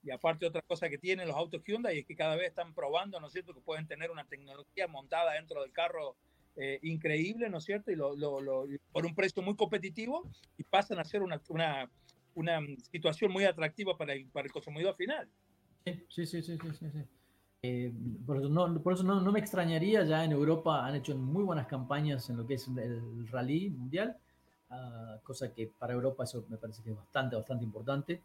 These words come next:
Speaker 2: Para Estados Unidos, eh, yo creo que lo que están haciendo todavía no se ve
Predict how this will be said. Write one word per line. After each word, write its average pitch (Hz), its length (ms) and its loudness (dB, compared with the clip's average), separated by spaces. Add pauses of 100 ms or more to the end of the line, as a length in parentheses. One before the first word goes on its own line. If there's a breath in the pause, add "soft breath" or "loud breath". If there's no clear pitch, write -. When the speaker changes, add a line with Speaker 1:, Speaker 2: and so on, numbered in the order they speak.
(520 soft breath)
Speaker 2:
Para 127 160 4
Estados 160 400 6
Unidos, 180 680 8
eh, 135 140 -4
yo 135 220 2
creo 135 340 2
que 131 420 2
lo 123 160 0
que - 80 -16
están 160 200 0
haciendo 170 600 2
todavía 147 440 4
no 147 460 2
se 156 300 0
ve 156 360 4